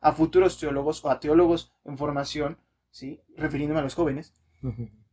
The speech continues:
Speaker 1: para que ellos precisamente se enamoren del Señor, el cual se supone, y perdón por esa expresión, pero se supone que van a adorar domingo tras domingo, y en la semana, si es que se le adora en la semana,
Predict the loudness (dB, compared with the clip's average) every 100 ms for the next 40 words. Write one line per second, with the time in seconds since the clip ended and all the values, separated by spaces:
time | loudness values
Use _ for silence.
0 | _ -2 -2 -2 -6 -2 2 2 0 -4
1 | -12 -10 -8 -8 -8 -10 -10 -12 -14 _
2 | _ -10 -6 -4 -4 -2 -2 2 4 4
3 | 2 -2 -2 -4 -8 -2 0 0 -2 0
4 | 2 2 -2 _ _ _ _ -12 -10 -4
5 | -2 0 -2 -4 -6 -4 -4 -4 -4 -6
6 | -8 -10 -6 -6 -6 -10 -8 -10 -8 -4
7 | -4 -4 -2 -2 0 -2 -4 -4 -6 -4
8 | -2 -4 -2 -4 -4 -8 -8 -12 -18 _
9 | _ _ _ _ -8 -6 -4 -4 -6 -4
10 | -2 -2 -6 -10 -12 -12 -10 -4 -4 -2
11 | -4 -6 -8 -8 -8 -8